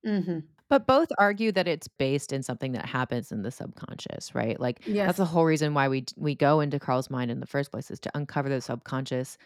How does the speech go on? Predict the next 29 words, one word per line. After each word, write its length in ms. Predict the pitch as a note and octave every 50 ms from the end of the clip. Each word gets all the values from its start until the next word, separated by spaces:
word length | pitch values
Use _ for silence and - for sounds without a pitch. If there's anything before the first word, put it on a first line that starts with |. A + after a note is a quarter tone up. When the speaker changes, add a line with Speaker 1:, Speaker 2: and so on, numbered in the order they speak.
| -
Speaker 2:
that 120 | - - -
fuels 500 | - - - C#3+ C#3+ C#3+ C#3+ C3+ - -
his 120 | C3+ A#2 - -
actions. 720 | A2+ A#2 - - - - - - - - - - - - -
Speaker 1:
I 60 | B3
mean, 120 | B3 C4+ C4+
again, 260 | C#4+ A3 B3 D#4+ F4+
it's 140 | D4+ B3+ -
also 240 | A#3+ C4 C4 E4 D4+
very 240 | A3 A#3+ A#3+ A#3+ A#3+
Seven, 380 | A#3 - - A#3 B3+ C4 A3
it's 80 | G3+ -
also 340 | B3+ A#3+ A#3 - C#4 B3 A#3
very, 480 | G#3 F#3 G#3+ F3+ F3 G3 G3+ A3+ A3+ A3 - -
again, 320 | G#3 G3 A3+ B3+ C4 A3+
the 80 | G3+ F#3
serial 440 | F#3 - - A3 G3+ G#3+ A3 A#3 A3+
killer 300 | A3+ - A#3+ A3+ A3 A3
motif 440 | A3+ A3+ A3 G#3 - B3 A#3+ A#3
of 120 | A3+ G3+ F#3
the 80 | G3+
nineties 500 | G#3 G3 F#3 G3 A3+ A#3+ G3+ F3+ E3+ D3+
is, 200 | F#3 F3+ F3+ -
like, 260 | F3+ F3 E3+ E3+ E3 F#3+
we 80 | G3
need 240 | G3+ G3 F#3+ F#3+ F#3
to 380 | - - G#3 G#3 F#3+ F3+ F3+ F#3 F#3
understand 1040 | G#3 G#3+ G#3 G#3 F#3+ G3+ F#3+ F#3+ - - - - F#3+ F#3 F#3 F#3+ F#3+ F#3 F#3 F#3 F#3
our 200 | F#3 - E3 D#3+